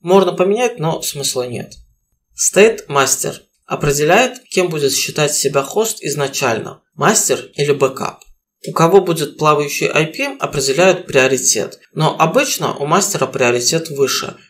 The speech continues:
у бэкап – ниже, и если всё нормально, адрес остаётся у мастера.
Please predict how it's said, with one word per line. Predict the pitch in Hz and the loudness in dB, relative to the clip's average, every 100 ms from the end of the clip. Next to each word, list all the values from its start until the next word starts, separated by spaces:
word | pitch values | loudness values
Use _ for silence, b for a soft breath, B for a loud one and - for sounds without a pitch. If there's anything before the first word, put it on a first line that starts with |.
| _ | _
у | - 143 | -6 0
бэкап – | 135 - 233 - - | 2 4 4 2 -10
ниже, | - 123 131 - - - _ | -6 -2 -2 -4 -8 -12 _
и | 160 | 2
если | 160 - 156 160 143 | 2 2 0 0 0
всё | 143 156 | 0 0
нормально, | 147 156 196 277 269 262 - - | 0 0 4 2 2 -4 -4 0
адрес | 202 180 156 | 2 2 0
остаётся | 127 - 139 147 - | -2 0 0 0 -4
у | 147 | -4
мастера. | 131 117 113 - - | -4 -2 -2 -4 -10